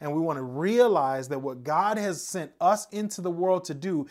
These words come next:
is to praise Him and to worship Him in those categories, and, and even to see Him in some of His attributes, to give glory to His name, to obey Him,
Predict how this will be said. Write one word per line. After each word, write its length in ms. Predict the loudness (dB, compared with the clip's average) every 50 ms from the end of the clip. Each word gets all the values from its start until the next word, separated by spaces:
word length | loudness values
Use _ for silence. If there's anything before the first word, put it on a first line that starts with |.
| -12 -8 -6
is 120 | -6 -6 -6
to 120 | -6 -8
praise 540 | -8 -8 -2 0 2 4 4 2 0 -2 -4
Him 180 | -6 -6 -6 -6 -8
and 160 | -8 -10 -8
to 100 | -8 -8
worship 560 | -8 -4 -4 -4 -4 -4 -6 -8 -8 -10 -8
Him 340 | -8 -6 -6 -4 -4 -6 -6 -10 -16 -20 _ _ _
in 320 | 0 2 2 2 2 4
those 320 | 4 6 6 6 4 4 -2
categories, 840 | -6 0 2 4 4 4 4 4 4 4 4 4 2 0 -4 -6 -10 -14 -20 -18 _ -4
and, 200 | -2 -2 -2 -4
and 200 | -4 -4 -4 -2
even 260 | -2 -2 -2 -2 -2
to 140 | -2 -4 -4
see 400 | -4 -4 -2 0 2 2 2 2
Him 260 | 2 0 -2 -2 -4
in 80 | -4
some 220 | -6 -4 -4 -4 -4
of 100 | -4 -4
His 160 | -6 -6 -8 -6
attributes, 680 | -2 0 0 0 0 -4 -6 -6 -6 -4 -6 -6 -6 -10 -16 -20 _ -6
to 260 | -4 -4 -4 -4 -8
give 460 | -6 -2 0 2 2 2 0 -2 -4 -6
glory 560 | -4 -2 0 2 4 6 6 6 6 4 -2
to 220 | -4 -6 -6 -4
His 280 | -2 -2 -2 -2 -4 -6
name, 460 | -8 -8 -6 -4 -4 -4 -2 -4 -4
to 240 | -4 -4 -6 -6 -6
obey 640 | -8 -10 -12 -12 -8 -6 -2 2 2 2 2 2 -2
Him, 320 | -6 -10 -10 -8 -10 -10